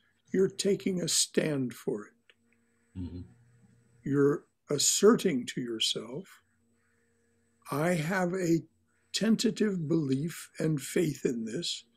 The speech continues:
Speaker 1: because the scriptures and the Swamis tell me it's so." And so when someone offends me,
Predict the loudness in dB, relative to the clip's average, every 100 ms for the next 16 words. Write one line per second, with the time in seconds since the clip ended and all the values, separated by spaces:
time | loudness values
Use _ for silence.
0 | _ _ _ _ -6 -2 -2 -2 2 4
1 | 2 0 0 0 -2 -6 -6 -6 -4 -4
2 | -6 -6 -4 -2 -2 -2 -2 -4 -4 -6
3 | -6 -8 _ _ _ _ _ -2 0 2
4 | 2 2 0 0 -2 -2 -4 _ _ _
5 | _ _ _ _ _ _ _ _ _ _
6 | _ -6 -2 2 2 4 4 4 2 -4
7 | _ _ _ -8 0 2 2 2 0 0
8 | 0 0 0 -2 -4 -12 _ _ -8 -8
9 | -4 -2 0 -2 -2 -2 2 4 4